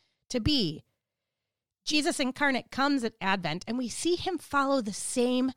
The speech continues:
pattern. When Mary and Joseph have to pick him up and flee Herod, they go to Egypt so that the prophecy can then be fulfilled that Jesus comes up out of Egypt, just like his Israelite people did. He crosses, he comes up out of the water,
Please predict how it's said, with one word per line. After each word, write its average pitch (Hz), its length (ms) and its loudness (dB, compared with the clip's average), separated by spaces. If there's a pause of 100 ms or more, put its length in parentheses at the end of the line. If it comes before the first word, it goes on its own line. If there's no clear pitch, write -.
(360)
pattern. 240 580 -2 (280)
When 233 120 0
Mary 247 240 2
and 240 80 0
Joseph 240 300 2
have 226 160 0
to 214 80 -2
pick - 260 2
him 254 120 2
up 269 180 4
and 214 180 -4
flee 302 500 -4
Herod, 233 460 -2
they 240 120 -2
go 254 140 0
to 247 180 -4
Egypt - 520 -6 (580)
so - 140 -4
that 220 120 4
the 214 80 -8
prophecy 254 480 2
can 208 180 -4
then 214 140 0
be 226 80 -4
fulfilled 180 460 -10 (220)
that 190 120 -6
Jesus 214 320 -2
comes 190 260 -2
up 196 160 -2 (100)
out 190 220 2
of 302 100 0
Egypt, 233 440 0 (260)
just - 220 -12
like - 140 -12
his 156 120 -16
Israelite 143 520 -12 (200)
people 147 320 -12
did. 151 260 -12 (580)
He 254 80 2
crosses, 233 580 4
he 247 80 -2
comes 247 280 2
up 240 200 0 (120)
out 233 220 6
of 320 120 -4
the 285 80 2
water, 165 520 -2